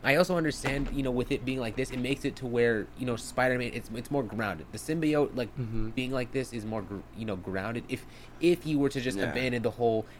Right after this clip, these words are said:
Speaker 1: aspect of Peter getting it from the Secret Wars and such, you know, I can, I can understand, I can understand it here. It makes sense.
Speaker 2: I mean, they might d-, do something where it's like, "Oh, in order to make this suit for Harry, we found something, you know, that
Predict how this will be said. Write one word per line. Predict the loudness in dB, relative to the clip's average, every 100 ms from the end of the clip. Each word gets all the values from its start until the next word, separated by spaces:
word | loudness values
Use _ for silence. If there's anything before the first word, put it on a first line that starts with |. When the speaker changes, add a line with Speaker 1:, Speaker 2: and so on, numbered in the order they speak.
| 2
Speaker 1:
aspect | 2 2 0 -2
of | -2 -4
Peter | -2 -2
getting | 0 -2 -2
it | -4
from | -4
the | -6
Secret | -6 -6 -4
Wars | -4 -6 -8 -12
and | -12
such, | -8 -8 -8 -14 -16 -18 -18 -8
you | -2
know, | 0 0
I | 0 -2
can, | -2 -6 -2
I | -2
can | -2
understand, | -4 -4 -4 -2 -2 -6 -8 -6
I |
can | -4 -2
understand | -2 -4 -4 -6
it | -8
here. | -10
It | -10
makes | -10 -10
sense. | -12 -6 -4 -4 -6 -8 -8 -10 -12 -6
Speaker 2:
I | 0
mean, | 2
they | 4 6
might | 6 6
d-, | 2
do | -2 4 4
something | 4 0 2 2 4
where | 4
it's | 4 2
like, | 0 0 0
"Oh, | 0 2 0 0 -2
in | -2
order | 2 2 2
to | 0
make | -2 -2 -4 -4
this | -2 -4
suit | -4 -4 -4
for | -4
Harry, | -2 0 2 2 0
we | -2 -4 -6 -16 -16
found | -2 2 2 0
something, | -2 -2 -2 -4 -4 -2 -2 -4 -8 -10
you | -8 -4
know, | -2 -2
that | 0 -2